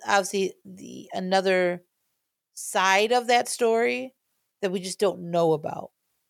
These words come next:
that we're learning. But no, I, I think obviously it is very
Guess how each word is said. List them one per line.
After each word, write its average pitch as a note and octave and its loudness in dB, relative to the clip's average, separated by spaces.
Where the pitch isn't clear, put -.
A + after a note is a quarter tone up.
that F3+ 2
we're E3 0
learning. E3 -2
But D#4 4
no, E4+ 4
I, E4 2
I C#4 4
think D4+ -4
obviously C#4 2
it B3 2
is C#4+ 2
very A3 2